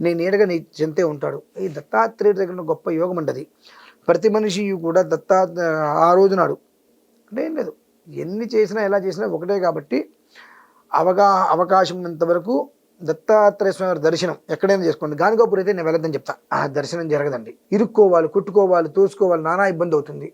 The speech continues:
వృద్ధులైతే కనుక ఇబ్బందులు పడిపోతారు అక్కడ. అంటే ప్రదేశం చాలా చిన్నది. లాస్ట్ టైమ్ వెళ్ళినప్పుడే చాలా ఇబ్బందులు పడ్డాను దర్శనానికి. ప్రదేశం చాలా చిన్నది, ఆ చిన్న దాంట్లో ఇరుక్కుని, ఇరుక్కుని అంత లైన్, లైన్, లైన్, లైన్ నిలబడి, నిలబడి చాలా ఇబ్బందులు పడతారు. దానికన్నా మేడి చెట్టు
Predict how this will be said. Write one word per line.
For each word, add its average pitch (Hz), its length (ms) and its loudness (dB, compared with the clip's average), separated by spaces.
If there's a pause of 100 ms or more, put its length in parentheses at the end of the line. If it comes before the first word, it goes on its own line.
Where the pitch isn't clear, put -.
(120)
వృద్ధులైతే 165 540 0
కనుక 170 180 -2
ఇబ్బందులు 160 320 -4
పడిపోతారు 139 320 -8
అక్కడ. 123 160 -14
అంటే - 600 -10
ప్రదేశం 190 560 2
చాలా 170 120 6
చిన్నది. 160 400 -8 (800)
లాస్ట్ 165 300 2
టైమ్ 202 140 4
వెళ్ళినప్పుడే 196 460 2
చాలా 180 140 4
ఇబ్బందులు 180 300 -2
పడ్డాను 151 220 0
దర్శనానికి. 151 520 -6 (520)
ప్రదేశం 175 340 2
చాలా 165 220 2
చిన్నది, 160 380 -6
ఆ 180 80 0
చిన్న 185 260 -4
దాంట్లో 208 420 0
ఇరుక్కుని, 196 340 0
ఇరుక్కుని 196 420 -4
అంత 196 360 -2
లైన్, 202 360 2
లైన్, 202 200 0
లైన్, 196 180 -2
లైన్ 196 120 -6
నిలబడి, 190 280 -6
నిలబడి 185 360 -6 (380)
చాలా 170 140 6
ఇబ్బందులు 160 340 -2
పడతారు. 143 340 -12
దానికన్నా 196 360 -4
మేడి 202 480 2
చెట్టు 143 240 -2